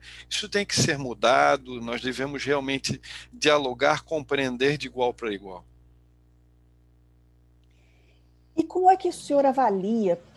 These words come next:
Speaker 2: professor, a receptividade da magistratura estadual brasileira com essas ideias? Assim, é, tá, é crescente? É, eles estão abertos? É, alguma diferença do seu estado em especial para outros? Qual a sua avaliação sobre esse tema?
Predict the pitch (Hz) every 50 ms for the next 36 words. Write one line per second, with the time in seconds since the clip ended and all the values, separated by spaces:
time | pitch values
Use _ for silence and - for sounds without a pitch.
0 | - _ - 180 - 160 165 - - 185 170 165 165 165 - - 190 180 - 180
1 | 202 240 226 - 262 - - 285 247 262 202 254 254 262 262 220 214 240 208 240
2 | 233 233 233 233 - - - 220 214 214 - 247 240 233 - 233 220 208 208 214
3 | 196 214 220 214 196 208 202 185 185 202 208 214 202 190 202 - 214 202 202 -
4 | 214 196 180 202 170 151 190 185 175 165 - - - - 135 147 156 151 160 -
5 | - 160 160 160 156 - - 196 190 185 185 175 - - _ _ _ _ - 269
6 | 285 262 - - - - 269 262 - 247 240 226 - - 294 320 320 277 214 -
7 | - - - - 196 185 180 - - _ _ _ _ 185 196 190 185 180 180 175
8 | 175 175 170 170 - - _ - 220 240 220 233 226 - 254 240 220 202 165 208
9 | 226 247 254 247 233 214 196 - - _ - 190 185 175 - - - - - -
10 | - - - - - _ _ - 202 196 190 190 190 185 180 180 180 - - -
11 | _ - 220 220 233 269 269 277 254 - - 269 247 262 262 269 233 254 226 -
12 | 285 254 233 - - - 269 254 233 220 220 220 208 - - 226 220 - - 233
13 | 233 220 220 220 214 202 185 180 190 214 233 240 233 226 220 220 226 226 226 -
14 | - 359 359 359 339 - 294 269 240 233 226 220 208 190 185 - - 196 170 175
15 | - 180 - 175 170 - 175 - - - - - 165 160